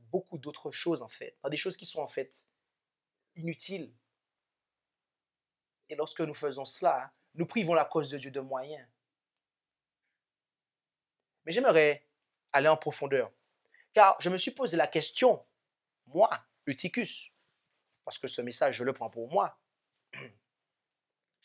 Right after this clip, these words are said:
je me suis posé la question, mais vraiment, vraiment, le,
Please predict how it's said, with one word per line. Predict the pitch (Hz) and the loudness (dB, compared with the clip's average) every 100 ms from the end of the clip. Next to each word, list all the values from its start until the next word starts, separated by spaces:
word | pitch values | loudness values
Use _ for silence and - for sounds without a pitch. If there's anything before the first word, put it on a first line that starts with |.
| _ _ _ _ _ | _ _ _ _ _
je | 156 | -6
me | |
suis | 160 | 0
posé | 214 208 | 2 4
la | 151 | 2
question, | 139 139 - 233 143 - _ _ _ _ _ _ - | 0 -4 0 0 0 -8 _ _ _ _ _ _ -4
mais | 196 - - _ _ _ _ _ _ | -2 -2 -6 _ _ _ _ _ _
vraiment, | 117 - - 233 269 147 202 - _ _ _ _ _ _ _ _ | -18 -14 -2 2 2 0 -6 -10 _ _ _ _ _ _ _ _
vraiment, | - - 269 311 147 170 - _ _ _ _ _ _ _ _ _ _ _ _ _ _ | -18 0 4 4 2 -8 -10 _ _ _ _ _ _ _ _ _ _ _ _ _ _
le, | - 135 | -20 -20